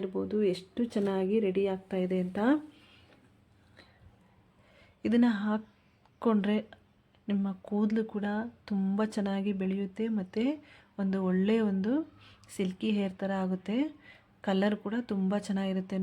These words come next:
ನೋಡೋಕ್ಕೆ. ನಿಮಗೆ ಕಾಣ್ತಾ ಇರ್ಬೋದು, ಅದನ್ನು ತಿರುಗಿಸ್ತಾ ಇದ್ರೆ ಒಳ್ಳೆ ಒಂದು ಏನ್ ಬರ್ಗಂಡಿ ಕಲರ್ ಅಂತ ಹೇಳ್ತೀವಿ, ಆ ಕಲರ್ ಬರುತ್ತೆ ಇದನ್ನ ಹಾಕೊಳ್ಳೋದ್ರಿಂದ. ಇವಾಗ ನೀರು ನಿಮಗೆ ಕಡಿಮೆ ಆಯ್ತು ಅಂದ್ರೆ ನಾನು ಫಸ್ಟ್ ಬೀಟ್ರೂಟ್‌ನ ತುರ್ದ್ಬಿಟ್ಟು ರಸ ತೊಗೊಂಡಿದ್ದೀನಲ್ಲ, ಅದಕ್ಕೇನೆ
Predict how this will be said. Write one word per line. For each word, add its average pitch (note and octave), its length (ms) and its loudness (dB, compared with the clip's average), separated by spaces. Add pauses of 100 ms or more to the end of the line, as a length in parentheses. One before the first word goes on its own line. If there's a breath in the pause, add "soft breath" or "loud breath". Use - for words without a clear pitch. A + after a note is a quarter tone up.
ನೋಡೋಕ್ಕೆ. F#3 400 -2 (640 soft breath)
ನಿಮಗೆ G#3 240 4 (220)
ಕಾಣ್ತಾ G#3 420 -2
ಇರ್ಬೋದು, G3 300 -2 (120)
ಅದನ್ನು F#3 320 -2
ತಿರುಗಿಸ್ತಾ G3 460 -4
ಇದ್ರೆ F#3+ 200 -2 (160)
ಒಳ್ಳೆ F#3+ 240 2 (140)
ಒಂದು F#3+ 220 0 (720 loud breath)
ಏನ್ G#3 200 2
ಬರ್ಗಂಡಿ G3 440 0
ಕಲರ್ F#3+ 320 0
ಅಂತ F#3+ 140 -4 (100)
ಹೇಳ್ತೀವಿ, F#3 360 -2 (160)
ಆ G3 40 -2 (140)
ಕಲರ್ F#3+ 300 2 (100)
ಬರುತ್ತೆ F#3 360 -6
ಇದನ್ನ F#3 260 -4
ಹಾಕೊಳ್ಳೋದ್ರಿಂದ. F3+ 600 -2 (760 loud breath)
ಇವಾಗ A3+ 200 0 (120)
ನೀರು A3+ 260 2
ನಿಮಗೆ G#3 260 0 (320)
ಕಡಿಮೆ G3+ 260 2 (100)
ಆಯ್ತು G3+ 260 -2
ಅಂದ್ರೆ F#3+ 220 0 (140)
ನಾನು G3 280 -2
ಫಸ್ಟ್ - 260 -8 (140)
ಬೀಟ್ರೂಟ್‌ನ G3 560 -4
ತುರ್ದ್ಬಿಟ್ಟು G3 460 -2 (100)
ರಸ F3+ 160 -8 (180)
ತೊಗೊಂಡಿದ್ದೀನಲ್ಲ, F#3+ 640 0 (200)
ಅದಕ್ಕೇನೆ A3 420 0